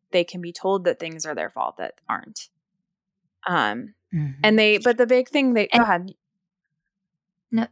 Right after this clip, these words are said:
Speaker 2: no, no,
Speaker 1: They,
Speaker 2: no, go.
Speaker 1: but they just talk about, like, the importance of seeking out support, um, you know, having positive coping strategies, things like that. There's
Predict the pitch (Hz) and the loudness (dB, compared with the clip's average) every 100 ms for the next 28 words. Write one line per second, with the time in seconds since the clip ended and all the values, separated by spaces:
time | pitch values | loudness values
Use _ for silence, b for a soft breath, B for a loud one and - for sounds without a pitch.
0 | 220 226 233 233 214 196 165 254 262 262 | -4 4 6 6 4 0 2 4 4 4
1 | 277 - 220 220 220 202 156 180 170 _ | 0 4 4 4 2 2 2 0 -2 _
2 | _ _ _ _ _ 202 190 185 196 170 | _ _ _ _ _ 0 0 -2 0 0
3 | 185 185 - - 180 175 165 196 - _ | -2 -6 -4 0 2 2 0 -4 -16 _
4 | _ _ _ _ _ _ _ _ _ _ | _ _ _ _ _ _ _ _ _ _
5 | _ _ - - - 208 196 190 180 - | _ _ -4 -2 2 2 2 0 0 0
6 | 190 196 190 180 170 - _ _ _ _ | -4 -4 0 2 2 -2 _ _ _ _
7 | _ _ - 190 175 165 170 233 226 _ | _ _ -2 0 0 -2 -8 -14 -18 _
8 | _ _ _ _ _ _ _ _ _ 202 | _ _ _ _ _ _ _ _ _ -2
9 | 185 175 175 180 180 185 180 185 214 - | 0 0 -2 -2 -2 -4 -6 -10 -10 -4
10 | 180 180 190 - 196 190 190 185 175 175 | -2 -2 -6 -4 -4 -2 -4 -6 -4 -4
11 | 175 180 175 - 190 185 180 180 175 170 | -6 -6 -4 -4 -4 -6 -2 -2 0 -2
12 | 170 - 185 180 175 - - | -2 0 -2 -2 -2 -4 -6